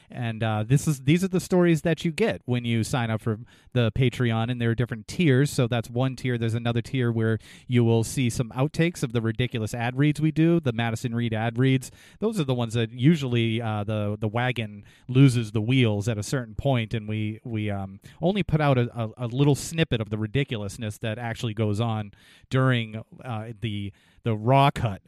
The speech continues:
of these ad reads. And there is another tier where you can get a V I P experience if you come to one of our live shows. Do a sort of V I P meet and greet after or before the show,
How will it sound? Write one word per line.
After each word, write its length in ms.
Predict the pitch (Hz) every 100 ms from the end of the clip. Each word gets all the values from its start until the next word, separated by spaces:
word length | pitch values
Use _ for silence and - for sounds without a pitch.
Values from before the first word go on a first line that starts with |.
| -
of 180 | 110
these 260 | 101 107 104
ad 240 | 123 113
reads. 480 | 104 98 95 98 - -
And 560 | 127 117 117 120 117 117
there 160 | 143
is 120 | 226
another 360 | 339 294 311 320
tier 380 | - 147 107 98
where 120 | 117
you 140 | 135
can 100 | 143
get 120 | 147 156
a 20 |
V 180 | 147 175
I 80 | 175
P 220 | - 226
experience 720 | 202 - 117 107 104 107 117
if 120 | 127
you 80 | 135
come 180 | 143 143
to 80 | 156
one 120 | 147
of 80 | 147
our 120 | 147
live 280 | 143 170 180
shows. 380 | - 110 107 - - - _
Do 120 | - 190
a 40 |
sort 240 | - 190
of 180 | 185 170
V 220 | 151 160
I 120 | 175 170
P 240 | 185 180
meet 260 | 131 156 170
and 160 | 165
greet 300 | 160 165 170 -
after 360 | 139 - 160
or 60 | 143
before 340 | 135 - 143
the 100 | 131
show, 420 | - 170 180 180